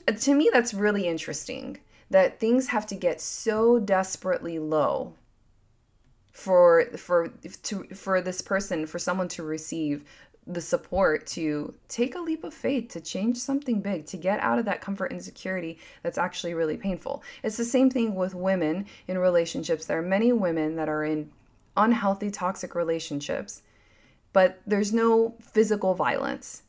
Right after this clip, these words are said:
And since there's no physical violence, you know, it, it, people, people are like, "Oh, but, you know, you should stay in the relationship." Oh, and it's like,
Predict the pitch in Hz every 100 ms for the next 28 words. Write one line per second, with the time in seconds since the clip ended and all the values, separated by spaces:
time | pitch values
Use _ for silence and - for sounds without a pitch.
0 | - 208 208 233 233 233 254 254 - -
1 | 226 226 208 185 170 151 143 147 - -
2 | - _ _ _ _ _ _ _ _ _
3 | _ _ _ _ _ _ _ _ 208 208
4 | 185 - 185 - - 202 - 226 220 214
5 | 208 - - _ _ - 226 220 214 214
6 | 220 226 233 226 202 208 220 190 190 214
7 | 233 240 240 - 226 226 208 202 202 226
8 | 262 - 202 - 202 190 190 214 208 202
9 | 202 - - - - - 202 196 196 190
10 | -